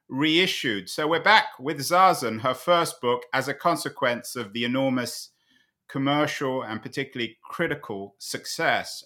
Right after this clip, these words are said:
of, um, of her latest book, The Great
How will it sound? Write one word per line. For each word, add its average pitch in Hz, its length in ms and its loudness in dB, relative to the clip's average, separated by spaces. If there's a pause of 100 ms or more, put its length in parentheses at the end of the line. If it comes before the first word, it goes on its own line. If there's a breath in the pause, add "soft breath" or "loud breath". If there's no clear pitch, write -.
of, 113 420 2 (180)
um, 107 460 0 (500)
of 110 160 -4
her 120 140 -2
latest 123 500 -2
book, 98 260 -6 (100)
The 107 80 -12
Great 117 360 -2